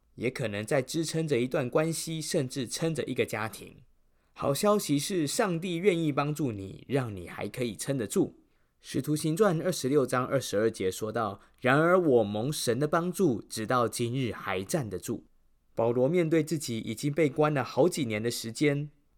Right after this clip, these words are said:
虽然他知道自己最终可以脱离这个困境，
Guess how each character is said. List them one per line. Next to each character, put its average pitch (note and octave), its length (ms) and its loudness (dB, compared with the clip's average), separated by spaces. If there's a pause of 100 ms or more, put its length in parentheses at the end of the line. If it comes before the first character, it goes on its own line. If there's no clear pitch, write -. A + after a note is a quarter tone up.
(160)
虽 G#3 240 6
然 D#3+ 180 4
他 D#3+ 160 0
知 D#3 160 -4
道 D3 180 4
自 D3+ 140 -4
己 A2+ 180 -6
最 D#3 240 4
终 D3 240 0
可 B2 160 -6
以 A#2 160 0
脱 E3 280 2
离 A#2+ 120 0
这 D#3 140 -2
个 B2 100 2
困 A#2 280 -2
境， G#2+ 300 -4